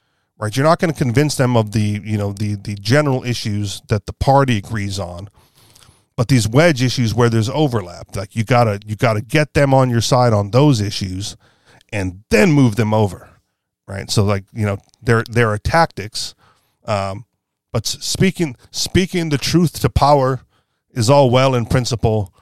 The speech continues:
uh, but the power is not going to take you down. The, the people you are speaking the truth to will emotionally react as the cognitive dissonance explodes their brain,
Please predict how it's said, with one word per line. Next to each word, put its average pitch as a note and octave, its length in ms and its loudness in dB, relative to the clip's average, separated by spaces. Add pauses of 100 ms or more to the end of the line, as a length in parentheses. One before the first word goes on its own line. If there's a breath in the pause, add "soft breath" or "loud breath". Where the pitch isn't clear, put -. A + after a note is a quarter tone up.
(300)
uh, F2+ 320 -8 (560)
but A#2+ 100 0
the B2 80 2
power D3 380 6
is A#2 100 0
not B2+ 180 0
going A#2+ 160 2
to A2 80 -6
take A#2 240 0
you A#2 120 -4
down. F#2+ 400 -10 (480)
The, G#2 160 -2
the G2+ 140 -4
people D3+ 380 2
you C3 160 2
are B2 80 2
speaking B2+ 460 0
the G#2+ 80 0
truth - 380 0
to G2+ 400 -2 (560)
will A2+ 280 2
emotionally C3+ 680 0
react A#2 680 0 (360)
as A2 160 -6
the A#2 100 -12
cognitive B2 720 0
dissonance A#2 480 0
explodes C3 640 0
their A2+ 180 0
brain, G2+ 560 -6